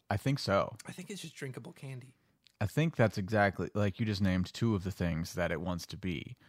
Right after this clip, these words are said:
Speaker 2: Oh.
Speaker 1: Which is doing pretty good at. Honestly, it's like
Speaker 2: Drinkable alcoholic candy juice.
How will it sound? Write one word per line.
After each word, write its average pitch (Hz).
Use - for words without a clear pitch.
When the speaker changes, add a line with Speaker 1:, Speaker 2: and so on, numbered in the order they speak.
Speaker 2:
Oh. 370
Speaker 1:
Which 107
is 107
doing 170
pretty 123
good 110
at. 82
Honestly, 110
it's 104
like 110
Speaker 2:
Drinkable 175
alcoholic 151
candy 131
juice. 120